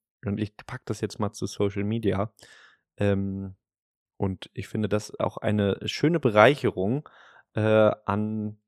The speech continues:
ja, an Fotos, weil das da sehr verschwimmt mit Video und man einfach so viel mehr zeigen kann zu einem Bild. Also ein Bild kriegt auf einmal eine Geschichte. Es geht so ein bisschen Richtung Vortrag,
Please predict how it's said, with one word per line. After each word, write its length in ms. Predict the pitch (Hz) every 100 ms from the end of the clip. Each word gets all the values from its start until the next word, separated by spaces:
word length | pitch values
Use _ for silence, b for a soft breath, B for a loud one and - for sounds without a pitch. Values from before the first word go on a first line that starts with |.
| _
ja, 200 | 104 98 87
an 220 | - 107
Fotos, 600 | - 151 - 92 90 -
weil 260 | 98 101 -
das 240 | - 101
da 400 | 110 110 110 -
sehr 220 | 98 113
verschwimmt 720 | 120 120 - - 127 165 - -
mit 280 | 113 107 107
Video 560 | 147 139 95 95 135 - B B B
und 100 | 107
man 100 | 107
einfach 300 | - 107 110
so 220 | 110 127
viel 260 | 160 - 131
mehr 520 | 117 120 139 143 - _
zeigen 440 | - 120 139 123 -
kann 400 | - 95 127 - -
zu 140 | -
einem 240 | 85 87 90
Bild. 340 | 92 120 -
Also 220 | - 95
ein 200 | 95 101
Bild 220 | 101 117
kriegt 220 | - 104 -
auf 80 |
einmal 220 | - 110 110
eine 80 | 104
Geschichte. 420 | 98 139 - -
Es 140 | -
geht 140 | - 110
so 80 |
ein 40 | 104
bisschen 340 | 117 123 110
Richtung 380 | - 107 - 98
Vortrag, 720 | - - 123 - - 151 -